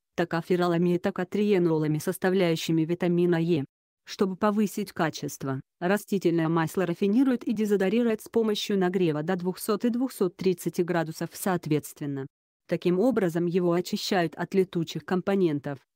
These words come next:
запаха. Но это приводит к образованию три монохлорпропана один запятая два диола, глицидола и глицидоловых эфиров. В пальмовом масле их несколько больше. Глицидоловые эфиры токсичны в очень больших дозах.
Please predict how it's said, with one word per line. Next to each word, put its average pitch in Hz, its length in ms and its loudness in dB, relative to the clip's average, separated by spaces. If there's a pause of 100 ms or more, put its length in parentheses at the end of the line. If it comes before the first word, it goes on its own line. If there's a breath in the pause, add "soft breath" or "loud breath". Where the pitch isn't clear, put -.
запаха. 165 600 -2 (400)
Но 190 220 4
это 175 180 0
приводит 180 480 0
к - 80 -6
образованию 160 720 0
три 175 220 0
монохлорпропана 185 1000 2
один 160 320 0
запятая 175 560 0
два 165 220 0
диола, 156 460 -2 (200)
глицидола 180 640 0
и 180 60 2
глицидоловых 180 800 0
эфиров. 151 480 -2 (540)
В - 60 -20
пальмовом 165 500 0
масле 175 460 2
их 156 120 -4
несколько 190 560 0
больше. 147 540 -4 (640)
Глицидоловые 196 800 2
эфиры 160 280 0
токсичны 170 600 -4
в 165 60 -2
очень 175 300 0
больших 185 380 0
дозах. 147 480 -4